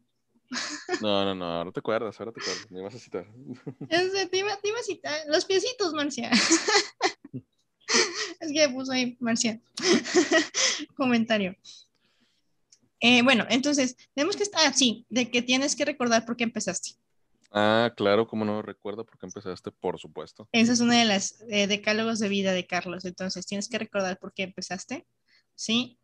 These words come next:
Speaker 2: Porque si no, pues, a lo mejor te estás perdiendo. Entonces, esa es la importancia de la revisión, del escaneo.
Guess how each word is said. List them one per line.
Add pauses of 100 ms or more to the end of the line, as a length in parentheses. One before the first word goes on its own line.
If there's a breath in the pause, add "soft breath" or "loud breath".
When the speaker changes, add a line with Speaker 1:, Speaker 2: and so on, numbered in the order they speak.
(140)
Speaker 2:
Porque
si
no,
pues,
a
lo
mejor
te
estás
perdiendo.
Entonces,
esa
es
la
importancia
de
la
revisión,
del
escaneo.